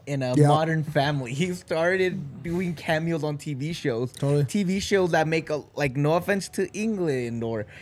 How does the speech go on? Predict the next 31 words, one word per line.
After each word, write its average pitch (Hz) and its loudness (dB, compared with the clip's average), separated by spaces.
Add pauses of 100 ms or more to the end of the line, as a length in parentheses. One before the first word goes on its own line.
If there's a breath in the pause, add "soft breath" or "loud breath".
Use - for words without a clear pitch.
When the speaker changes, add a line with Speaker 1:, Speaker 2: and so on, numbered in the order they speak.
(120)
Speaker 1:
Spain, 185 2
they 165 2
don't 165 2
make 208 0
the 196 0
same 190 0
amount 170 4
of 156 0
money 170 0
'cause 147 0
Speaker 2:
No. 170 4
Speaker 1:
America's 165 4
a 147 4
marketing 151 2 (680 soft breath)
Speaker 2:
Yeah, 190 6
and 175 2
there's 170 4
just 165 0
more, 170 8
more 170 6
Speaker 1:
conglomerate. 180 6
Like, 151 2
Speaker 2:
viewers, 156 6
yeah. 170 6
Speaker 1:
yeah, 147 2
exactly. 165 2
Like, 127 0
that's 160 2
all 175 0
it 185 4
is. 170 2